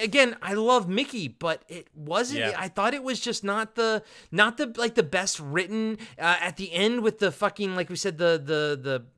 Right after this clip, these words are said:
Speaker 1: pachydermist or whatever. I was
Speaker 2: Yeah.
Speaker 1: like, "Well, that," I didn't even, like, realize what they were saying. I was like, "What? Okay, is that's," and that's the butt to your joke. That is literally the punchline to your entire joke, and I just thought it fell flat. So,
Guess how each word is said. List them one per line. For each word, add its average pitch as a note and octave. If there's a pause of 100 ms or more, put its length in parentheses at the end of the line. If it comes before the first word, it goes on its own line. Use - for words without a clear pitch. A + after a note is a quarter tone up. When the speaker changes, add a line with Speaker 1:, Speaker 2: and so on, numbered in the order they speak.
(120)
Speaker 1:
pachydermist G#3
or C3+
whatever. G#3
I G3+
was F#3+
Speaker 2:
Yeah. F#3
Speaker 1:
like, F3
"Well, D3
that," D3+ (220)
I G#3
didn't C#4+
even, C4+
like, A3
realize G#3
what F#3+
they F#3
were B2+
saying. C#3
I A#2+
was C3+
like, C#3
"What? C3+
Okay, C3+
is C3
that's," C#3+ (220)
and E3
that's G3+
the F#3+
butt D#3+
to E3+
your D3+
joke. C3+
That E3
is D#3
literally E3+ (200)
the D#3
punchline D#3
to D3+
your C#3+
entire C3
joke, A#2+
and B2
I B2
just B2+
thought D#3
it D#3
fell F3
flat. F#3
So, B2+